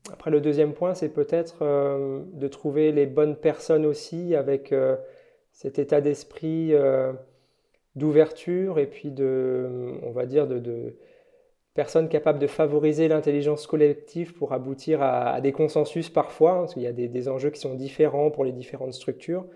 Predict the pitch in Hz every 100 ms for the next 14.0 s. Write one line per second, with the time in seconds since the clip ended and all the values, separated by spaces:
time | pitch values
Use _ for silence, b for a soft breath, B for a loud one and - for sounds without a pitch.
0 | B B B 151 - 151 - 151 151 151
1 | 175 185 180 156 151 135 131 131 131 131
2 | 131 139 160 160 151 147 143 143 151 147
3 | - 156 160 143 131 127 123 127 b b
4 | b b b b b 147 139 147 151 147
5 | 143 170 175 139 131 123 - 139 139 151
6 | 170 - 143 135 131 127 123 127 127 139
7 | 147 - 139 127 127 B B B - 135
8 | 170 170 151 143 147 - 147 - 165 175
9 | 185 175 143 147 151 151 131 127 - B
10 | B - 151 - 151 139 147 147 151 151
11 | - 170 180 180 - 156 135 - 143 139
12 | - 170 175 156 135 - 143 139 160 170
13 | - 143 139 131 131 123 127 123 160 175